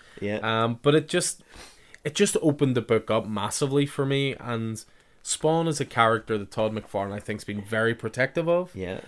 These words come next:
Speaker 2: I think that he's only really appeared with, what, maybe Batman, and that's it.
Speaker 1: Yeah, yeah.
Speaker 2: Um, but he's starting to filter into the Image books at the moment. I find that really, really interesting, and it'll give it a nice freshness. But the whole issue just encapsulates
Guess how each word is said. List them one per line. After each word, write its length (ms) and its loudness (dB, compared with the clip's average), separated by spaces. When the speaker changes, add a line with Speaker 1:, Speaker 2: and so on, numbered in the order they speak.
Speaker 2:
I 120 2
think 420 -2
that 280 -4
he's 280 -8
only 220 -4
really 260 -4
appeared 460 -8
with, 160 -16
what, 180 -12
maybe 220 -10
Batman, 560 -8
and 100 -6
that's 240 -8
it. 220 -2
Speaker 1:
Yeah, 260 -6
yeah. 200 -6
Speaker 2:
Um, 540 0
but 100 2
he's 120 0
starting 360 4
to 80 -2
filter 400 2
into 160 0
the 160 -2
Image 320 -2
books 260 -2
at 80 -4
the 80 -4
moment. 260 -2
I 60 -2
find 400 -2
that 200 2
really, 340 -4
really 260 -6
interesting, 600 -6
and 100 -6
it'll 100 2
give 180 2
it 60 0
a 60 -2
nice 200 -6
freshness. 600 -2
But 320 -2
the 80 6
whole 220 8
issue 340 6
just 280 0
encapsulates 640 -2